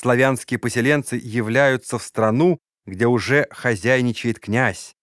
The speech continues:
Князь строит городки, призывает насельников – дает им льготы. Насельники всем обязаны князю, во всем зависят от него,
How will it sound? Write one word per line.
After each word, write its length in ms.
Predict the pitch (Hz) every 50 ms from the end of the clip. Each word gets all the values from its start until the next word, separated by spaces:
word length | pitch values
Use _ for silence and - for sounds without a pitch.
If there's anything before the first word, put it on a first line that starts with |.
| _ _ _ _ _ -
Князь 520 | - 95 98 110 131 147 151 143 - - -
строит 460 | - - - 113 117 123 127 123 107
городки, 640 | 101 110 110 104 95 - - - 120 151 156 117 - _ _ _ _ _ _ _ -
призывает 680 | - 101 101 90 107 104 107 127 135 131 123 117 -
насельников – 920 | 117 117 113 101 - - - 135 151 135 123 107 90 - - - - - _ _ _ _ _ -
дает 400 | 139 139 160 156 147 143 139 - -
им 160 | 185 147 143
льготы. 540 | 135 120 104 117 113 98 90 - - - - _ _ _ _ _ _ _ _ _ _ -
Насельники 720 | 120 135 151 147 - - 208 214 208 196 196 180 - 170
всем 340 | 156 - - - 175 180 165 -
обязаны 580 | 123 117 101 113 131 151 165 160 139 156 160
князю, 680 | - - - 104 107 104 104 104 101 95 87 98 98 - _ _ _ _ -
во 180 | 95 107 104
всем 320 | - - - 147 160 156 127
зависят 440 | 120 113 110 135 135 - 123 117 -
от 200 | - 110 - -
него, 460 | 107 104 92 95 117 143 165 175